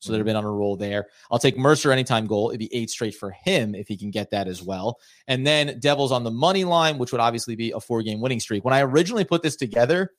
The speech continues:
Speaker 1: I said, like, you know, Vegas loses 'cause they're also on a three-game <laughs> winning streak. And I was like, "Well, that's not,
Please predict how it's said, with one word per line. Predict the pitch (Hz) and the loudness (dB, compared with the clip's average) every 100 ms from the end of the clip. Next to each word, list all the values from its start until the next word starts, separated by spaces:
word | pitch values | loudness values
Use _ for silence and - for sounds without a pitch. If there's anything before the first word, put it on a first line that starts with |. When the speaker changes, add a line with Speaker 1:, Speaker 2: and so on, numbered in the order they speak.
| _ _ _ | _ _ _
Speaker 1:
I | 143 139 | -2 0
said, | 160 151 135 131 - _ | 4 6 6 2 -8 _
like, | 127 117 - | -2 0 0
you | |
know, | 123 113 101 | 0 0 0
Vegas | 120 151 139 120 | 2 4 2 0
loses | 120 156 110 98 | 0 0 0 -4
'cause | - 107 | -4 2
they're | 123 120 | 2 4
also | 113 120 - 143 147 | 2 2 2 0 0
on | 160 | 0
a | 151 | 0
three-game | 156 156 170 | 0 0 2
<laughs> | |
winning | 170 185 180 | 2 2 0
streak. | - 214 226 | 2 2 2
And | - _ _ | -2 _ _
I | 180 | 2
was | 180 | 4
like, | |
"Well, | 247 | 2
that's | 311 | 2
not, | 120 107 | 0 -2